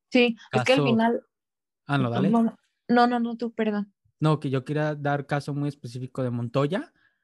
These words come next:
Speaker 2: O sea, a Montoya
Speaker 1: Ujú.
Speaker 2: la, la anularon durante todo el partido. Montoya estuvo anulado durante todo el partido y sí notaba que tenía como que cierto,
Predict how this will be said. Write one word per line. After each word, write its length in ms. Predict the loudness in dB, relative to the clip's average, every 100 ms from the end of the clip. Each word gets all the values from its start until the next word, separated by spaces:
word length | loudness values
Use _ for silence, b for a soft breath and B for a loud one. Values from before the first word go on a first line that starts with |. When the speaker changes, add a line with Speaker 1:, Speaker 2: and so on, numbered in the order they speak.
| _ -10
Speaker 2:
O 120 | -4
sea, 120 | 0
a 20 |
Montoya 320 | 2 4 4 4
Speaker 1:
Ujú. 0 |
Speaker 2:
la, 160 | 2 0
la 120 | 0
anularon 560 | 2 2 2 4 2 0
durante 380 | -2 -4 -6
todo 680 | -12 0 4 6 4 2 0
el 140 | -2
partido. 680 | -2 -4 -4 -2 -2 -2 -4 -4
Montoya 360 | -6 -4 -6
estuvo 280 | -6 -6 -4
anulado 340 | -4 -4 -6 -6
durante 280 | -8 -10 -10
todo 180 | -8
el 80 | -6
partido 420 | -6 -6 -2 -2
y 60 | -2
sí 120 | 0
notaba 460 | 0 0 -2 -2 -4
que 100 | -8
tenía 320 | -6 -4 -6
como 320 | -4 -4 -4
que 80 | -8
cierto, 500 | -6 -8 -4 -4